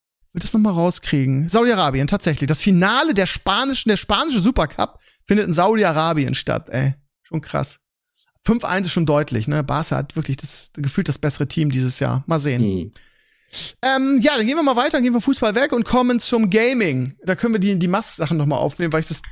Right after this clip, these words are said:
Speaker 1: total lustig finde, dass der einfach die ganze Sache so wenig Gewicht beimisst, dass er nebenbei einfach zockt. Das finde ich schon echt ein bisschen dreist.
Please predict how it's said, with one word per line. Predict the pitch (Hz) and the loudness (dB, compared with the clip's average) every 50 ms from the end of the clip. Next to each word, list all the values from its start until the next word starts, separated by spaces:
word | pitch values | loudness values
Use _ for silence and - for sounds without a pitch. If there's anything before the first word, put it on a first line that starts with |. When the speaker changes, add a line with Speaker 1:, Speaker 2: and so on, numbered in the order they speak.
| - - | -12 -6
Speaker 1:
total | - 160 - - 220 190 185 196 | -6 -6 -4 -2 -2 0 0 0
lustig | 202 - - - 175 - | 0 -2 -2 -2 -4 -2
finde, | - 180 185 170 | 0 0 0 0
dass | 156 160 147 - | 0 -2 -2 -2
der | - 175 170 160 | 0 0 0 0
einfach | 170 160 - 156 131 - - - - _ _ - | 0 -2 -4 -6 -8 -10 -14 -20 -20 _ _ 0
die | 196 190 | 0 2
ganze | 170 190 214 233 - 226 | 2 2 0 0 0 0
Sache | 220 220 208 | 0 0 0
so | 185 180 240 269 240 | 0 0 0 0 2
wenig | 240 240 240 208 | 0 0 -2 -2
Gewicht | - 220 196 185 294 294 - - - | -2 0 0 2 2 0 -2 -6 -4
beimisst, | - 170 165 175 175 175 - 240 - - 202 | 0 0 2 4 4 4 2 2 0 -2 -2
dass | 190 - | 0 0
er | 208 | 2
nebenbei | 185 196 208 202 180 190 175 165 | 2 2 2 2 2 0 0 0
einfach | 180 - - 165 | -2 -2 -4 -4
zockt. | - - - 135 127 - - - | -4 -2 -4 -4 -4 -6 -8 -10
Das | - - | -8 -6
finde | - - 208 220 | -2 0 2 2
ich | - - | 2 0
schon | - - 220 214 | 0 0 0 0
echt | - 202 - - | 0 -2 -2 -2
ein | 208 | -4
bisschen | 190 - - 185 | -2 -2 -4 -8
dreist. | 165 - 131 117 - 127 - - | -6 -6 -6 -6 -6 -6 -8 -14